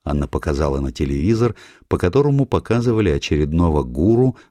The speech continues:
здорового образа жизни. «Разве можно быть счастливым без мяса?» Анна не могла удержаться от смеха.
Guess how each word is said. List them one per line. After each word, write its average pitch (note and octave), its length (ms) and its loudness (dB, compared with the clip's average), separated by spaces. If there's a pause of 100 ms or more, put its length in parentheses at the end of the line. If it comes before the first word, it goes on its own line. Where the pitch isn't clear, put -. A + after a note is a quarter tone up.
здорового D2 840 -2
образа D2 340 -2
жизни. A#1+ 440 -6 (680)
«Разве G#2 340 2
можно A2 340 2
быть F#2 240 0 (240)
счастливым F2+ 680 0
без E2+ 280 0
мяса?» C2 540 -4 (480)
Анна F#2 320 0
не D2 180 0
могла C#2+ 420 -4
удержаться C2+ 640 -4
от C#2 80 -6
смеха. - 460 -8